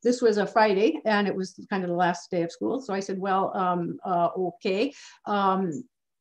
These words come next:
want me to come up?" She says, "Yes, and you'd better come up by tomorrow morning." <laughs> So <laughs> I knew very little about this language. There'd been a little bit of work on related languages. I just kind of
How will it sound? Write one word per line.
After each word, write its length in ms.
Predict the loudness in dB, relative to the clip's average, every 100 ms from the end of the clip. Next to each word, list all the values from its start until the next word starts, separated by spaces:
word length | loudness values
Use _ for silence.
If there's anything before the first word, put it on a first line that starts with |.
| -18
want 400 | -12 -4 0 2
me 100 | 2 2
to 60 |
come 200 | 0 0
up?" 180 | 0 -2
She 140 | -4 -4
says, 160 | -2
"Yes, 280 | 0 0 -2
and 120 | -4
you'd 140 | -2 0
better 180 | 0
come 200 | 0 0
up 120 | -2 -2
by 120 | -2
tomorrow 320 | 0 0 4
morning." 340 | 4 2 -2 -8
<laughs> 40 | _ _ _ _ _ _ -16
So 640 | -6 0 4 4 6 4 4
<laughs> 500 | 0 -2 -8 -8 4
I 100 | 6
knew 160 | 8 8
very 240 | 8 8
little 240 | 8 6 6
about 220 | 4 4
this 180 | 0 0
language. 400 | -2 0 -4 -6 -10
There'd 220 | -2 0
been 140 | 2 2
a 60 |
little 200 | 2 0
bit 140 | 2 0
of 100 | 0
work 200 | -2 -2
on 120 | -4 -2
related 400 | -2 -2 -4 -2
languages. 480 | -2 -2 -4 -2
I 100 | -2
just 240 | -2 -6 -6
kind 160 |
of 60 | -6